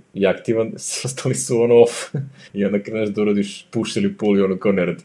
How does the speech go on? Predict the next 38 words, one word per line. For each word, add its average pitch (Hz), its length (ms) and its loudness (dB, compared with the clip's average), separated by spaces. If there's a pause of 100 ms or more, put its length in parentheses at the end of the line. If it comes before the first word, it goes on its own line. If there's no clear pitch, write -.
Što - 220 -14
je 85 60 -12
sad - 220 -10
ne 90 120 -4
radi? - 240 -12
Au, 113 400 2
jebati. - 680 -8 (180)
<laughs> - 440 -12
I 113 80 2
onda 117 180 6
idi 107 140 0
tamo 110 240 4
u 104 80 -2
terminal, 104 500 2
S 98 180 2
S - 140 -8
H 113 60 2 (140)
add, 98 160 0 (260)
crtica 110 500 -2 (460)
<laughs> - 500 -14
i 110 60 -6
sve 113 220 -2
ostalo, 98 440 0
ono. 90 100 -6 (1000)
A, 98 160 -2
ovaj, 101 440 0
ali 107 240 0 (280)
dobro, 143 200 6
ni-, 131 140 2
nije 135 200 4
neka, 113 600 2
sad 110 180 4
ne 107 120 2
znam 98 180 0
kakva 101 280 2
velika 98 320 -6
stvar, 104 220 2
ali 98 240 0